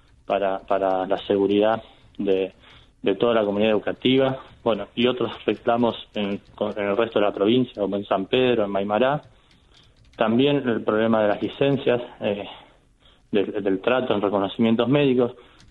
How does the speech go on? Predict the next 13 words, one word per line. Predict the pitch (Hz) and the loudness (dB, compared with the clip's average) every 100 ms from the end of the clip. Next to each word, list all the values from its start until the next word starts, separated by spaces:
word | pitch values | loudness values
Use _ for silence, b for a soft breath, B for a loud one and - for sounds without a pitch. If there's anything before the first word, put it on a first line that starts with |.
| - | -2
Bueno, | 120 104 - | 0 0 -2
una | 160 165 127 - | 0 2 0 0
serie | 131 113 | -2 0
de | 107 | 0
problemas | 104 110 139 117 | 2 2 0 -2
que | |
afectan | 107 - 131 127 | -6 -2 -2 0
al | 113 | 0
conjunto | 110 104 135 131 127 | -2 -2 0 2 2
de | |
la | 110 | 0
educación | 107 104 - 113 | 0 -2 -2 0
pública. | 107 95 98 95 | 0 0 0 -2